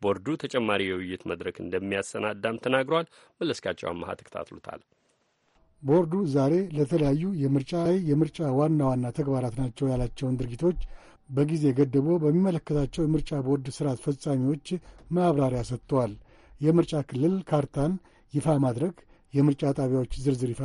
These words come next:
Speaker 2: ማድረግ፣ የምረጡኝ ዘመቻ ጊዜና የድምፅ መስጫ ቀንንና የመሳሰሉት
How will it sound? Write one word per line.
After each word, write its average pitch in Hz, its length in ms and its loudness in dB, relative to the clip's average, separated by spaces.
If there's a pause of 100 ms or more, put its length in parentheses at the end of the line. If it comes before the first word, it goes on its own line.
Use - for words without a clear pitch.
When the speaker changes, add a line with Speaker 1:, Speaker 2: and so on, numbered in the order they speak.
Speaker 2:
ማድረግ፣ 131 360 -2 (480)
የምረጡኝ 190 480 4
ዘመቻ 151 340 4 (120)
ጊዜና 127 440 0 (460)
የድምፅ 151 340 4 (140)
መስጫ 170 260 0 (160)
ቀንንና 131 440 0
የመሳሰሉት 139 720 -2